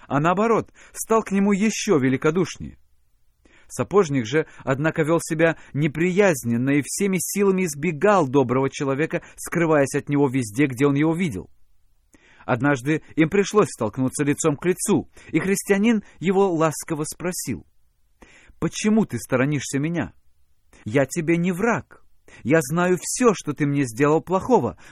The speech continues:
но я никогда на тебя не злился. Я всегда тебе помогал и хочу это делать до конца жизни. Давай будем друзьями». Удивитесь ли вы тому, что они пожали друг другу руки?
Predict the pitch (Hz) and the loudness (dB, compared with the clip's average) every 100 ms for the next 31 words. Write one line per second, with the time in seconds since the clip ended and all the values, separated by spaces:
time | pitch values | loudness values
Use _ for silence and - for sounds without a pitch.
0 | - 135 139 147 143 165 139 143 170 170 | -2 4 4 4 2 0 2 2 2 0
1 | - 139 139 139 113 123 151 165 240 160 | -2 -2 0 0 0 0 0 2 2 2
2 | - - - - - 147 170 202 226 202 | -2 -14 -18 -20 -14 2 2 4 2 2
3 | 240 - 190 208 180 156 139 147 180 - | 2 2 2 2 2 2 2 4 2 0
4 | - 139 147 131 - 143 160 131 160 151 | -2 -2 0 -2 0 0 0 2 2 2
5 | 165 180 170 185 175 240 170 113 - - | 0 -2 -2 -2 0 0 0 -6 -10 -16
6 | - 131 117 123 139 170 190 196 214 180 | -10 -6 -2 0 0 -2 0 0 0 0
7 | 247 160 87 - _ _ _ _ _ _ | -2 -2 -6 -12 _ _ _ _ _ _
8 | _ _ _ _ _ _ _ _ 135 135 | _ _ _ _ _ _ _ _ -6 2
9 | 175 233 220 196 190 175 185 160 143 160 | 4 4 2 0 2 4 4 2 2 0
10 | 196 - 156 131 139 147 143 131 139 143 | -2 -2 0 2 0 0 -2 0 0 0
11 | 123 139 123 131 131 165 196 - - | 0 -2 -2 -2 0 2 0 -2 -16